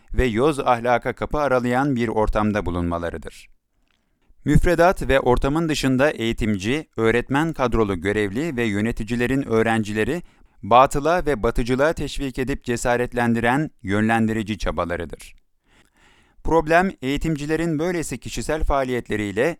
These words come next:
sınırlı, mahalli, lokal bir problem değildir. Meselenin özü, esası, güç kaynağı şirk akidesi olan tahripkar bir sistem meselesidir.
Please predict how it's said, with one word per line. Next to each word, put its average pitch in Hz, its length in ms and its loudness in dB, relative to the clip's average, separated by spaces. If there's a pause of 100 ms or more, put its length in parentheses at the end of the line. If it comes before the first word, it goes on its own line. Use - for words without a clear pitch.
sınırlı, 147 560 -2
mahalli, 123 840 -2
lokal 156 460 -2
bir 135 160 -2
problem 117 560 2
değildir. 104 580 -6 (360)
Meselenin 113 560 0
özü, 117 460 -4 (120)
esası, 139 580 0 (240)
güç 196 220 -4
kaynağı 139 460 2
şirk 165 300 -6
akidesi 120 480 -4
olan 110 340 2
tahripkar 110 680 -2
bir 135 100 -2
sistem 123 580 0
meselesidir. 90 800 -8